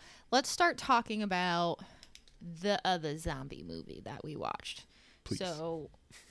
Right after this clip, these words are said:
Speaker 1: Cargo, which is a lovely movie, also on Netflix. If you
Speaker 2: Twenty seventeen?
Speaker 1: haven't seen it,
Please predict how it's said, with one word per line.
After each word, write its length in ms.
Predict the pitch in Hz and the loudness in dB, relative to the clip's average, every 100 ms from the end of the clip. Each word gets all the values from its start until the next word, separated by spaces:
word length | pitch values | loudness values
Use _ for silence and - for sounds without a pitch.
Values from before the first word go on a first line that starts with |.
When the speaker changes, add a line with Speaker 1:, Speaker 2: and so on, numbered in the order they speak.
| - - | -18 2
Speaker 1:
Cargo, 540 | 339 359 202 143 214 - _ _ - | 6 8 6 2 0 -8 _ _ -14
which 260 | 202 180 - | -8 -8 -4
is 200 | 175 170 - | -6 -6 -4
a 80 | |
lovely 320 | 180 190 180 180 | 0 0 0 -2
movie, 380 | 165 165 180 - | -4 -2 -4 2
also 500 | 175 180 196 180 170 | 2 2 0 0 0
on 280 | 165 170 170 | 0 -2 -2
Netflix. 680 | 151 - 143 160 - - - | -4 -6 -4 -4 -4 -8 -6
If 200 | 165 - | -4 -4
you 60 | - | -2
Speaker 2:
Twenty 60 | 151 | 2
seventeen? 200 | 156 233 | 4 4
Speaker 1:
haven't 380 | 156 160 160 - | 2 -2 -4 -6
seen 280 | - 160 | -6 -4
it, 180 | 170 226 | -4 -4